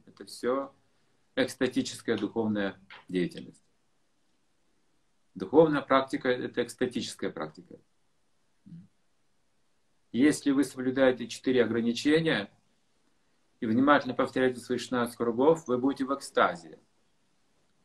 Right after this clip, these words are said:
Постоянно в каком-то состоянии транса находиться.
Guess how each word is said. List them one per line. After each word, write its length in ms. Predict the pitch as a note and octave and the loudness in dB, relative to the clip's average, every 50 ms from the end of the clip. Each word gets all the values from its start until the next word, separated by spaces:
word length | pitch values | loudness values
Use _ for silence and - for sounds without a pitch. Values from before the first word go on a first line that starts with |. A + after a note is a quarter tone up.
| _ _ _ _ _ _ _ _ _ _ _ _ _ _ _ _ _ _ _ | _ _ _ _ _ _ _ _ _ _ _ _ _ _ _ _ _ _ _
Постоянно 460 | - - - - A#2+ C3 D#3+ E3+ D#3+ | -4 -4 2 4 4 6 6 4 2
в 60 | - | 2
каком-то 420 | - A#2 - - C#3 C#3+ D3 A#2 A2 | 0 0 0 0 0 0 -2 -4 -8
состоянии 600 | - A#2+ A#2 - - A#2 A2 A#2+ B2+ C3 C3 B2+ | -8 -8 -8 -4 0 2 4 4 4 2 0 -2
транса 360 | - - B2+ B2 A#2+ - - | 0 2 2 2 2 0 -2
находиться. 640 | G#2 F#2+ - - F#2 E2 D#2+ D#2+ - - - - | -4 -4 -4 -6 -6 -6 -6 -8 -10 -14 -20 -20